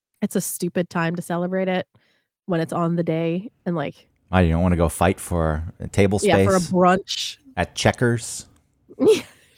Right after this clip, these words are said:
Speaker 1: Checkers.
Speaker 2: <laughs> Not the fast food pla-, place.
Speaker 1: Oh, <laughs> like C H E Q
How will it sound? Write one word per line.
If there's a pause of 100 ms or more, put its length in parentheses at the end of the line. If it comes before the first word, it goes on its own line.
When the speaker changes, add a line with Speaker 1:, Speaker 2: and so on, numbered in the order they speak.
(120)
Speaker 1:
Checkers. (400)
Speaker 2:
<laughs> (1000)
Not
the
fast
food
pla-, (140)
place. (400)
Speaker 1:
Oh, (600)
<laughs> (400)
like (240)
C
H
E
Q